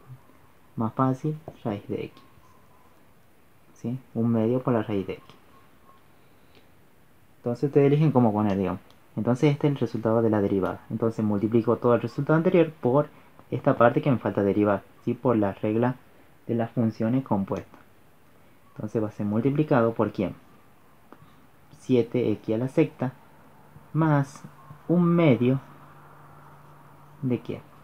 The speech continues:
De cómo borrar esta parte. Va a ser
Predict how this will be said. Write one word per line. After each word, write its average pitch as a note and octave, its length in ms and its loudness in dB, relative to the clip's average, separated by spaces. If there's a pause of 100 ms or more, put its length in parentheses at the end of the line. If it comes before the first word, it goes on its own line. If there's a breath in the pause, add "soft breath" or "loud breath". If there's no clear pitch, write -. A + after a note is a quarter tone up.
(680)
De A2+ 100 -6
cómo G#2 300 -4
borrar A2+ 260 -14 (2000)
esta A#2+ 120 -12
parte. C3+ 360 -4 (4000)
Va B2 60 -6
a - 40 -10
ser - 260 -6